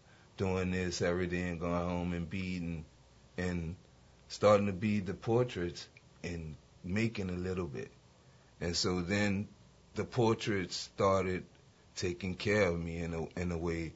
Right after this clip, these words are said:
whereas I seen, I saw that I can do this. And I wouldn't lie to you, I listened to,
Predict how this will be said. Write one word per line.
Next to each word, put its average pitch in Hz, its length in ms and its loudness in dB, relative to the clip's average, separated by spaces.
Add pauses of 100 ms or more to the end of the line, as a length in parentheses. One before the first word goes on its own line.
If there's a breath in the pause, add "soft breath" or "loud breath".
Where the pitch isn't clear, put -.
(360 loud breath)
whereas 87 420 2
I 85 160 2
seen, 90 380 -2
I 92 140 2
saw 95 340 4
that 85 280 0 (180)
I - 100 -6
can 82 220 -10
do 104 240 -4
this. 90 380 -12 (680 loud breath)
And 101 100 0
I 107 60 4
wouldn't 113 260 4
lie 98 160 6
to 87 160 -4
you, 90 80 2
I 90 80 4
listened 101 380 0
to, 90 240 -4